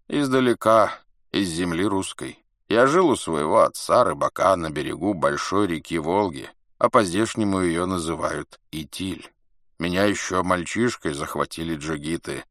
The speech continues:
соседнего с нами суздальского князя. Князь, по-нашему, всё равно, что ваш хан или бек.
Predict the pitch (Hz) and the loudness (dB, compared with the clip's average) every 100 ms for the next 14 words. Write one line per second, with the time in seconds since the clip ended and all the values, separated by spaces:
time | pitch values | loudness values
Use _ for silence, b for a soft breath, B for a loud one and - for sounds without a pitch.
0 | _ - 78 71 80 71 71 69 - 76 | _ -12 -8 -6 -6 -6 -6 -8 -6 -8
1 | 71 71 - 82 71 67 65 - 73 69 | -8 -10 -8 -6 -8 -10 -12 -12 -10 -10
2 | - 76 73 - - - _ _ _ - | -10 -8 -8 -8 -12 -18 _ _ _ -6
3 | 90 104 98 - - - _ _ _ - | 0 0 0 -4 -12 -16 _ _ _ -2
4 | - 127 131 104 101 90 78 - - - | 2 4 4 2 0 0 -2 -8 -6 4
5 | 123 95 90 107 - - 73 82 90 - | 6 6 6 4 2 -4 2 4 4 0
6 | - _ - 78 87 90 80 - _ _ | -14 _ -4 0 2 2 -2 -14 _ _
7 | - - - - - - - - | -10 -8 -8 -8 -6 -6 -8 -16